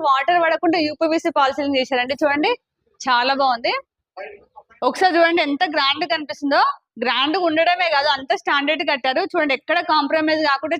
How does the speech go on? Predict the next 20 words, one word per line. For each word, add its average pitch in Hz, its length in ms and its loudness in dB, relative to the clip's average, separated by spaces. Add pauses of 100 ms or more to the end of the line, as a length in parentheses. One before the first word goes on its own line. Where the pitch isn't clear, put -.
చాలా 262 200 0 (100)
స్టాండర్డ్ 269 440 0
కట్టారు. 262 280 0 (340)
మీరు 330 200 4
హౌస్ 311 220 2 (100)
మొత్తం 392 260 0
చూశాక 370 340 -2
మీకే 320 240 0
అర్థమవుతుంది. 277 520 -2 (460)
గ్రౌండ్ 302 320 0
లో 381 100 4
వచ్చేసి 359 260 -2 (140)
సింగిల్ 320 300 2
రూమ్, 370 180 0
అలాగే 311 160 0 (100)
సింగిల్ 311 260 0
బెడ్రూమ్ 294 300 2
అండి. - 160 0 (380)
మీకు 262 200 -6
చూపిస్తాను. 311 460 0